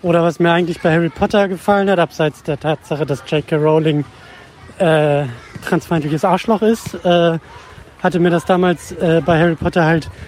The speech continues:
ganz gut gefallen, dass diese Themen mit irgendwie auserwählt sein, äh, mit auserwählt sein, äh, bei Harry Potter,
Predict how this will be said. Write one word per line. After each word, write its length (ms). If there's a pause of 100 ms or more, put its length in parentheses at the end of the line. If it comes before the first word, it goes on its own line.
(220)
ganz 200
gut 140
gefallen, 360
dass 120
diese 520
Themen 560
mit 300
irgendwie 460
auserwählt 600
sein, 240 (1080)
äh, 260
mit 180
auserwählt 540
sein, 360 (760)
äh, 200
bei 320
Harry 200
Potter, 580